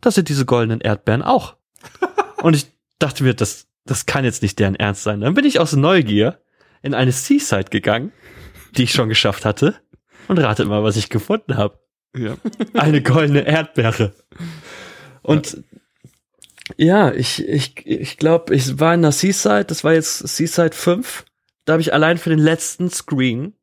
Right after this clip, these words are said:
Speaker 1: tausendzweihundert <laughs> Versuche gebraucht. Wie soll ich das denn, wie soll ich denn die Screens davor schaffen und dieses, diesen Abschnitt, den Satan persönlich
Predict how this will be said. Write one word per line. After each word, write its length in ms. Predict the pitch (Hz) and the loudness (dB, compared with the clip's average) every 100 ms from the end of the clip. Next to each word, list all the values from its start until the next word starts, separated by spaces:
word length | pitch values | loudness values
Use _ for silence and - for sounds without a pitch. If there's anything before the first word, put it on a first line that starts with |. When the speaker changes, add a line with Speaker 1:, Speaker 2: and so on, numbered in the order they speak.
| _ _ | _ _
Speaker 1:
tausendzweihundert 1900 | - 156 160 180 185 190 - - _ _ _ _ - - 127 151 160 160 160 | -6 0 2 2 -2 -4 -8 -16 _ _ _ _ -8 -4 0 2 4 4 2
<laughs> 40 | 440 | 2
Versuche 480 | 151 123 123 117 | 2 0 -2 -4
gebraucht. 640 | 104 98 107 104 - - _ _ _ - - - - - - - _ - _ _ _ _ _ _ _ | -6 -4 -2 -2 -4 -12 _ _ _ -16 -12 -8 -8 -8 -12 -12 _ -20 _ _ _ _ _ _ _
Wie 100 | 139 | -2
soll 180 | 131 151 | 2 4
ich 100 | 165 | 4
das 220 | 151 135 | 0 0
denn, 160 | - 113 - - - | -2 -6 -10 -20 -4
wie 120 | 139 | 0
soll 160 | 139 | 2
ich 80 | 165 | 2
denn 240 | 165 151 - _ | 2 -2 -4 _
die 200 | 151 131 - | -2 -2 -6
Screens 420 | - - 147 165 - | -12 -2 0 2 0
davor 400 | 139 - 175 226 | -2 2 0 2
schaffen 560 | - 101 - 120 165 _ - - - - | 0 0 -2 -8 -10 _ -20 -20 -20 -2
und 300 | 175 208 180 | 0 0 -2
dieses, 540 | 185 170 - - - - | -2 -2 -4 -12 -18 -18
diesen 400 | 139 170 165 - | -4 -2 -2 0
Abschnitt, 480 | 185 - 190 185 - _ _ _ _ - | -2 0 -2 -2 -8 _ _ _ _ 0
den 160 | 147 | 2
Satan 540 | 120 139 175 - 180 170 | 2 2 2 0 -2 0
persönlich 880 | 165 131 - 139 120 98 78 - | 0 0 2 2 2 0 -6 -12